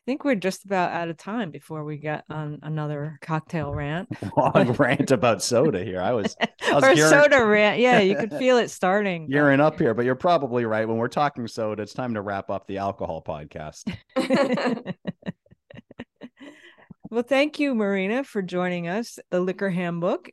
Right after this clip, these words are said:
Speaker 1: is out now, among other handbooks.
Speaker 3: It, it is. It is. So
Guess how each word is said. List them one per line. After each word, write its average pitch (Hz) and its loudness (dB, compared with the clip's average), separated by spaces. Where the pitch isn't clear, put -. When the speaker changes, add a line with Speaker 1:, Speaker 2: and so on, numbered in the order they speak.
Speaker 1:
is 180 -8
out 160 -4
now, 165 -6
among 151 -8
other 147 -6
handbooks. 151 -8
Speaker 3:
It, 165 -8
it 156 -4
is. 165 -4
It 160 -6
is. 220 -6
So 156 -2